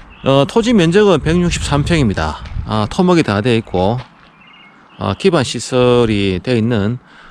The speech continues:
아, 그런 토지이고요. 아, 여기는 보시면 자연 경관이 좋고, 아, 공기가 굉장히 좋은 곳입니다. 혐오 시설 전혀 없고요.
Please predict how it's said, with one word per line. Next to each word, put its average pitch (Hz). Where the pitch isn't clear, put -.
아, 101
그런 139
토지이고요. 123
아, 131
여기는 185
보시면 147
자연 180
경관이 170
좋고, 104
아, 110
공기가 170
굉장히 135
좋은 101
곳입니다. 92
혐오 151
시설 110
전혀 113
없고요. 113